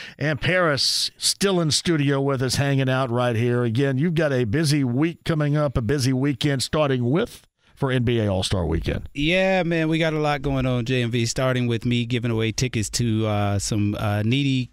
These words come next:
Speaker 2: community centers,
Speaker 1: Yep.
Speaker 2: people in the church. Uh, we're gonna be, again, giving away free tickets to a lot of the events around All-Star Weekend, Slam Dunk Competition, H B C U game, practice for the All-Stars,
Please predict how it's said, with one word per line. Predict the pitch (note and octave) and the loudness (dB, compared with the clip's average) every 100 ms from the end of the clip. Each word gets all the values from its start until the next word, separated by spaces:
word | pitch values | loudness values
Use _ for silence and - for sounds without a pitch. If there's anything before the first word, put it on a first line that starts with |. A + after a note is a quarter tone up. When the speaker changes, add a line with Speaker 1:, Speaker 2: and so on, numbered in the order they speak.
| _ | _
Speaker 2:
community | - B2+ C3 B2 A#2+ | -2 0 0 0 -2
centers, | - B2+ B2+ A#2+ | -2 -2 0 -2
Speaker 1:
Yep. | A2+ - | -4 -4
Speaker 2:
people | C3 A#2 A#2+ | -4 -2 -2
in | A2+ | 0
the | A2+ | -2
church. | - C3 A2+ - | -2 -2 -2 -4
Uh, | - A#2+ G#2+ G#2+ G#2 | -4 -2 -2 -4 -4
we're | A2+ | -2
gonna | B2+ A#2+ | -2 0
be, | A#2+ A#2+ A2+ - - - | 0 0 -2 -8 -20 -8
again, | B2+ C3 E3 C3+ B2 A#2 - - | -2 0 0 0 -2 -4 -10 -4
giving | A#2 C#3+ | -2 0
away | C#3+ C3+ B2+ A2+ | 0 0 0 -2
free | - D#3+ | -2 -2
tickets | - D#3 C#3+ - | -2 -2 -4 -2
to | C#3 C3 B2+ | 0 0 0
a | B2 | -2
lot | B2 C3 | 0 0
of | C3+ | 0
the | B2 B2 A#2+ | -2 -2 -2
events | A2 C3+ - | -2 -2 -4
around | C3 B2+ B2 B2 A#2 A2+ - _ - | -4 -2 -2 -2 -2 -4 -12 _ -4
All-Star | A#2+ B2 - C3+ A#2+ | 0 0 -2 -2 0
Weekend, | A#2+ A#2+ B2+ A#2+ A#2 A2+ G#2 | 0 0 0 0 0 -2 -2
Slam | - B2+ B2+ | -2 0 0
Dunk | A#2+ A#2+ A2+ | 0 -2 -4
Competition, | A2 A2 B2 - D#3 A#2 D3+ C#3 B2+ | -4 -2 -4 -2 0 0 0 0 0
H | C3 B2 B2+ | -2 -4 -2
B | A#2+ | -2
C | - B2+ | -2 0
U | B2+ | 0
game, | B2 B2 B2 A#2+ A2+ | 0 0 0 -2 -2
practice | C#3+ B2+ - C3 - | -2 -2 -2 -4 -4
for | C3 | -4
the | A2+ A2+ | -4 -2
All-Stars, | A#2 A#2+ A#2+ - A#2+ A#2 A#2 A2+ | 0 0 -2 -2 0 0 0 -2